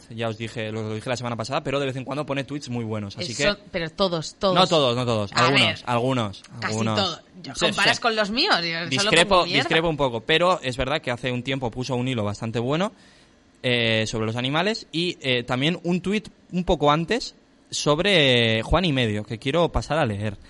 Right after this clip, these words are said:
Speaker 1: y que, con el que quiero cerrar el
Speaker 2: Y
Speaker 1: vertedero
Speaker 2: Juan
Speaker 1: de
Speaker 2: y
Speaker 1: Xavi,
Speaker 2: Medio.
Speaker 1: mientras lo busco, pues
Speaker 2: Yo es que te juro que el de los animales, lo que me reía... o sea, era en plan de... Claro, le-, lo ha ido haciendo durante días, entonces ha habido gente que lo ha leído todo
Speaker 1: Hmm.
Speaker 2: entero, yo iba poco a poco.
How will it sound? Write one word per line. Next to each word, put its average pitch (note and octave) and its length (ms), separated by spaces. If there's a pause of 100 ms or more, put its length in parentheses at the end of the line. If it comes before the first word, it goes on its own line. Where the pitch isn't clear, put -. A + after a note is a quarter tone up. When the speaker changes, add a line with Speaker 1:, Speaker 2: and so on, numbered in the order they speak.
(500)
Speaker 1:
y A#2 140
que, G#2+ 160
con A2 220
el G2+ 60
que G#2 100
quiero A#2 180
cerrar A#2+ 440
el B2 120
Speaker 2:
Y A2+ 60
Speaker 1:
vertedero A2 260
Speaker 2:
Juan C3 120
Speaker 1:
de G2 40
Speaker 2:
y - 40
Speaker 1:
Xavi, G2+ 160
Speaker 2:
Medio. - 120
Speaker 1:
mientras A2 260
lo A2+ 100
busco, B2+ 300
pues A2 200
Speaker 2:
Yo F#3+ 80
es F#3+ 80
que - 180 (100)
te G#3+ 100
juro G3 220
que F#3 80
el E3+ 60
de E3+ 80
los D#3+ 140
animales, E3 520
lo F3+ 180
que E3+ 100
me D#3+ 120
reía... D3+ 320
o - 40
sea, A3+ 120
era A3 80
en C4+ 60
plan D4 120
de... G#3+ 160 (140)
Claro, A3 280
le-, F3 240
lo F3 100
ha F3 60
ido A3 240
haciendo A#3 340
durante D#3+ 320
días, D3+ 420 (360)
entonces D#3+ 180
ha E3 40
habido D#3+ 160
gente G3+ 140
que G3 60
lo D#3 40
ha D3+ 40
leído E3+ 160
todo G3+ 140
Speaker 1:
Hmm. F#3+ 40
Speaker 2:
entero, G3+ 220
yo G3 140
iba G3 160
poco E3+ 240
a D3 60
poco. D3 260